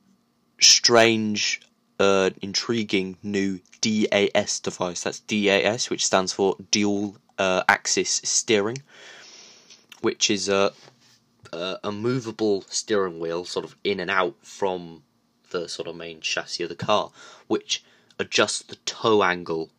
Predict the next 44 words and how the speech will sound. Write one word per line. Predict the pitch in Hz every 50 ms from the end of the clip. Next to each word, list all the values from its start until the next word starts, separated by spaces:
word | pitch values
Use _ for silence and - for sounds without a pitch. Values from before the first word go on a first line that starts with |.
| -
of | 98 95 - -
the | -
wheels. | 85 - - 110 104 95 85 80 78 76 - - - - _ _ _ _ _ _ _ _ _ _ _ _ _ _ _ _ _ -
Uh, | - 92 90 90 - - _ _ _ _ _ _ _ _ _ _ _ _ _ _ _ _ _ _ _ _ _ _ _ _
so | - - - 113 104 101 104 - -
as | 107 104 101
you | 104 101
go | - 107
down | 98 - 98 95 90
a | 87
straight, | - - - 110 101 95 92 71
you | 87 90
can | - - 87
pull | - - - 110 101
the | 90 92
wheel | 87 98 92 85 82 - -
out | 101 98 92 92 _ - - - _
from | _ - - - 104 98 92
the | 87
car. | 82 - - - 87 85 85 85 90 - _ -
Well, | 98
not | 95 -
fully, | - - - 90 80 82 80 80
but | - - 73 - _ - _ - _ _ _ _ _ _ _ _
you | - 92
sort | - 98 90
of | 82 -
pull | - - 92
it | 85 -
out | - 101 95 -
a | -
bit. | - 90 85 82 - _ - - - - - - _ _ _ -
And | - - 92 92 92 87 - - _ -
the | - -
front | - - - 107 101 95 - 95
wheels, | 101 98 95 92 90 92 90 - - - _ _ _ _ _ _ -
uh, | - 90 87 85 -
toe | - - - 107 101 95 -
in, | - 101 107 98 95 90 85 82 _ - -
I | 98
believe, | 92 - 85 85 85 85 82 82 -
a | 87 90
little | 87 85 82 82 82
bit, | - 80 69 -